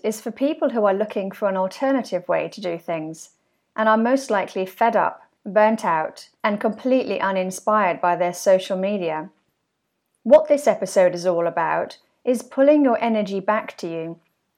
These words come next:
raising your vibration, and then sending it out into the world around you to help others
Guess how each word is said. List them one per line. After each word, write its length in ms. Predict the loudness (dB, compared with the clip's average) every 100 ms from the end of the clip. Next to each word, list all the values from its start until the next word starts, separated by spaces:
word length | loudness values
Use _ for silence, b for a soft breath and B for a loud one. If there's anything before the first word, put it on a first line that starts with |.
| _
raising 480 | 2 4 4 0 0
your 140 | 2
vibration, 880 | 4 2 4 4 4 -2 -6 -6 -12 _ _ _ _ _
and 140 | 0 2
then 160 | 2
sending 500 | 0 2 2 2 2
it 140 | 0 2
out 380 | 2 2 0 -2
into 240 | -6 -6
the 120 | -2
world 300 | 4 6 6
around 420 | 4 2 2 -2
you 280 | -4 -8 -10
to 80 | -6
help 320 | 0 2 2 4
others 460 | 4 4 0 -4